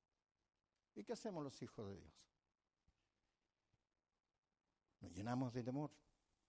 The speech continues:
No sabemos qué hacer. No tenemos una dirección clara cómo actuar.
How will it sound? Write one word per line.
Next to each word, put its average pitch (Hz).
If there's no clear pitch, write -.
No 101
sabemos 104
qué -
hacer. -
No 87
tenemos 139
una 123
dirección 113
clara 135
cómo 120
actuar. -